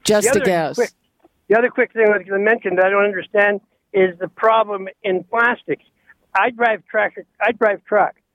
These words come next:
Speaker 2: and I used to drive for Rosedale, which is a, uh, a large carpet mover. Uh, they pick up carpet down in Georgia,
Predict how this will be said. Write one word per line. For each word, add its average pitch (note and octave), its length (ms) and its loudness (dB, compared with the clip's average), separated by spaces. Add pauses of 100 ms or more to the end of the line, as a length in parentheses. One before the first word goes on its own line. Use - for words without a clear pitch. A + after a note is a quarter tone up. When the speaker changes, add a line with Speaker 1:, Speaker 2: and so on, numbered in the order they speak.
(180)
Speaker 2:
and E3+ 140 2
I F3+ 80 4
used G3+ 320 -2
to F#3+ 100 2
drive F#3+ 460 -2
for E3+ 240 -6 (260)
Rosedale, F3 640 2 (220)
which E3+ 220 -4
is E3 140 -2
a, F3 320 -2
uh, D#3+ 340 4 (260)
a F3 60 0
large F#3 320 2 (120)
carpet F#3+ 480 -2
mover. D3 440 -2 (260)
Uh, D#3 380 2 (260)
they F3 120 -2
pick F3+ 260 -4
up F#3 160 -2
carpet F#3 420 -4 (100)
down F3 240 2
in D3+ 260 0
Georgia, F3 440 0